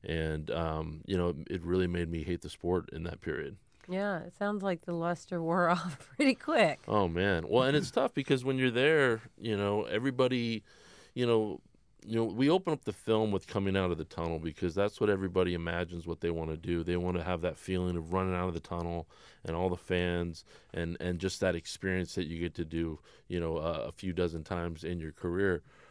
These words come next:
Speaker 1: Um, but the reality is, is all the stuff that happens beyond that scene is a stark contrast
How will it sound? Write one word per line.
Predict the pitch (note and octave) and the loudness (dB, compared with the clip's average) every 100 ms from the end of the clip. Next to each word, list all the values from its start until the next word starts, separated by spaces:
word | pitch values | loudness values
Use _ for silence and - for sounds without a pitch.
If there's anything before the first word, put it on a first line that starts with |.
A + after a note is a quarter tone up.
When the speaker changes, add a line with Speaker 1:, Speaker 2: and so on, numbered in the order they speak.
| - | -6
Speaker 1:
Um, | F2 E2+ D#2+ - - _ _ - _ _ - - | -2 -2 -4 -8 -18 _ _ -20 _ _ -16 -4
but | A2 G#3+ | 0 2
the | |
reality | G#2 A2 D3+ C3 G#2 | 2 4 4 6 4
is, | F#2+ | 2
is | F2 | 0
all | - A2 | 2 2
the | A#2+ | 2
stuff | - A2+ F#2+ | 0 0 0
that | F#2+ | 0
happens | G2+ F#2 F#2 | 0 0 -6
beyond | E2+ F#2+ G2 C3 | -6 -4 -2 -2
that | G2+ D#2+ | -2 -6
scene | - F2 F2 E2 - - | -10 -8 -8 -10 -18 -12
is | - F2 | -8 -8
a | |
stark | - A2 G2 | 0 2 2
contrast | - F2+ G2+ - F2 E2 | -2 -4 -2 2 2 0